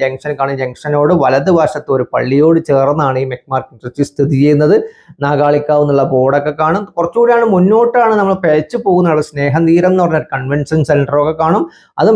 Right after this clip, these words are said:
മെക്മാർക്ക് നിന്ന് ഏകദേശം ഒരു ഇരുന്നൂറ് മീറ്റർ അപ്പുറത്താണ് ഈ ഈ സ്നേഹതീരം കൺവെൻഷൻ സെന്റർ സ്ഥിതി ചെയ്യുന്നത്. പിന്നെ മറ്റൊരു, ഇനി വേറൊരു, ഏഹ്, കാര്യം നിങ്ങളോട് പറയാനുള്ളത്, ഇനിയിപ്പോ ഒരാൾ കണ്ണൂർ ഭാഗത്തു നിന്നൊക്കെ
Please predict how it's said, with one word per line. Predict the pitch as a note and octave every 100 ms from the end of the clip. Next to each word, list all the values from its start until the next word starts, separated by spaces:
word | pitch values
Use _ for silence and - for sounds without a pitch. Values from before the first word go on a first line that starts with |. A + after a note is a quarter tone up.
| F3
മെക്മാർക്ക് | - E3+ E3 E3
നിന്ന് | D#3+ C#3+
ഏകദേശം | C#3 D3 D3 D3
ഒരു | C#3+ C3+
ഇരുന്നൂറ് | C3+ D#3 G3+ F#3+ D3
മീറ്റർ | C3+ C3 B2+
അപ്പുറത്താണ് | - E3+ F3 D#3 C3+ C3 C3
ഈ | C3 B2+ A#2 _ _ _ C3+
ഈ | C3+
സ്നേഹതീരം | C#3+ D3 D3 C#3 C#3 C#3 C3+
കൺവെൻഷൻ | C3 C3+ C#3+ D3+ D3
സെന്റർ | C#3+ C#3 F3+
സ്ഥിതി | - B2 A#2+
ചെയ്യുന്നത്. | C#3 C3+ C3+ E3+ - _ _ _ _ _ _ _
പിന്നെ | G3+ A#3 B3+ G3+ G#3
മറ്റൊരു, | F3+ G#3 A3+ A3
ഇനി | G3+ G3 G3
വേറൊരു, | E3+ F#3 A3+ A3 G3 F3
ഏഹ്, | E3+ A#2+ D#3 D#3 D3+ D3+ D3+
കാര്യം | C#3+ C#3+ D#3 D3 C#3
നിങ്ങളോട് | C#3 C3+ C3
പറയാനുള്ളത്, | C3 C3+ C3+ C3+ C#3 G3+ _ _ _ -
ഇനിയിപ്പോ | A#3 A#3+ A3
ഒരാൾ | G3 G3+ G3+ F#3
കണ്ണൂർ | F3+ F#3+ A3 - G3+
ഭാഗത്തു | F3+ E3 E3
നിന്നൊക്കെ | D#3+ D#3+ E3